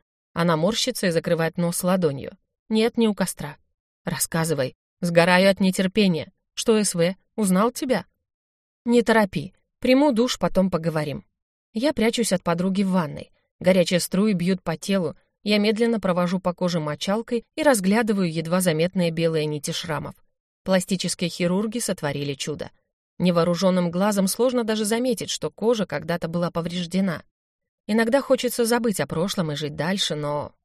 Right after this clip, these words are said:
в этом пресловутом "но" и кроется проблема. Марк должен испытать на своей шкуре, каково это, когда жизнь рушится на глазах. Алиса приготовила бутерброды, открыла бутылку сочинского вина и протянула мне бокал. "Рассказывай,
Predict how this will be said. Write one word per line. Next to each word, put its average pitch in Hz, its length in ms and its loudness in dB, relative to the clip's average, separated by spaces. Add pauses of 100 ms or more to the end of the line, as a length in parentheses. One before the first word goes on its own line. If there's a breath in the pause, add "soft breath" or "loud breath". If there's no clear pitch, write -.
в 180 140 -2
этом 226 240 -6
пресловутом 156 640 -4
"но" 185 140 -2
и 196 80 -2
кроется 196 420 -2
проблема. 151 520 -6 (600)
Марк 185 360 4
должен 180 400 2
испытать 180 420 -2
на 185 100 2
своей 190 380 -2
шкуре, 233 380 -2
каково 190 480 0
это, 123 260 -6 (180)
когда 156 300 -2
жизнь 196 360 0 (120)
рушится 175 480 -4
на 143 100 -8
глазах. 147 500 -8 (800)
Алиса 254 340 2
приготовила 196 540 0
бутерброды, 185 600 -2
открыла 160 400 -4
бутылку 156 540 -6
сочинского 156 680 -2
вина 156 420 -2 (100)
и 339 100 -4
протянула 175 560 -2
мне 147 180 -2
бокал. 139 440 -8 (240)
"Рассказывай, 190 680 -2